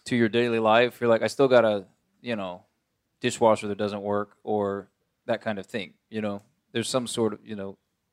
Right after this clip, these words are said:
the gap in between where we're living. You might not even think, "I, I, I like it,"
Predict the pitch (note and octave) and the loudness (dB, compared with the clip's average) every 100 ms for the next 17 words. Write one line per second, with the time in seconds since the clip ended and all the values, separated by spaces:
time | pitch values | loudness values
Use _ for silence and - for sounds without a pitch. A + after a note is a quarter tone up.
0 | - G#2 B2+ B2+ B2+ A#2 A2 - C3 A2+ | -8 0 4 6 4 -2 -4 -6 -6 -4
1 | G#2+ G#2+ B2 A2+ A2 A2+ C3 A#2+ A#2 A2 | -4 0 -2 -2 -4 4 4 4 0 -6
2 | G#2 A2 A2 B2 B2 B2+ B2 B2+ G3 - | -8 -4 -2 0 4 4 6 6 6 0
3 | F#2 G#2+ - | -12 -12 -14